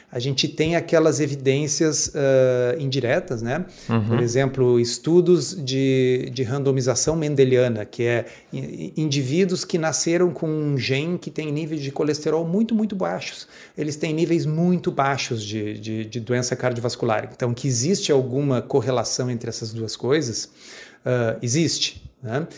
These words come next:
Speaker 1: Agora, a gente sabe que não é condição suficiente. Por quê? Porque nós temos o oposto. Nós temos gente que nasce com hipercolesterolemia familiar, que tem falta receptor para L D L, então o L D L não é retirado pelo fígado e acumula no sangue, vai a esses valores estratosféricos,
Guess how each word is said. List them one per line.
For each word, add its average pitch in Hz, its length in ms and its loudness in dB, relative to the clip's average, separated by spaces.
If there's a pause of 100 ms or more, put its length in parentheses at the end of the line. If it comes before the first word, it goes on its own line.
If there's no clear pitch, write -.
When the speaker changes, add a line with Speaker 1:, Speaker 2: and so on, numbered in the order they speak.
(360)
Speaker 1:
Agora, 123 680 2
a 123 140 -4
gente 127 320 -2
sabe 151 340 0
que 151 100 -4
não 147 160 -2
é 151 60 0
condição 151 560 -2
suficiente. 151 640 -4
Por 147 100 -8
quê? 165 140 -2
Porque 165 160 -6
nós 160 160 -4
temos 170 260 0
o 160 80 2
oposto. 151 520 -2
Nós 110 200 -8
temos 135 240 0
gente 135 320 0
que 139 140 -4
nasce 131 320 -2
com 131 140 -2
hipercolesterolemia 123 1080 2
familiar, 131 680 0
que - 120 -8
tem 131 400 0 (360)
falta 160 440 4
receptor 139 580 -2
para 131 180 -2
L 127 160 0
D 120 140 0
L, 139 260 0
então 127 260 0
o - 20 4
L 123 160 2
D 120 100 2
L 123 160 4
não 127 160 2
é 139 60 2
retirado 131 720 2 (100)
pelo 120 240 2
fígado 120 500 0
e 113 80 0
acumula 135 520 2
no 127 80 0
sangue, 139 420 -2
vai 120 260 0
a 127 40 0
esses 117 240 -4
valores 117 360 2
estratosféricos, 123 1000 -4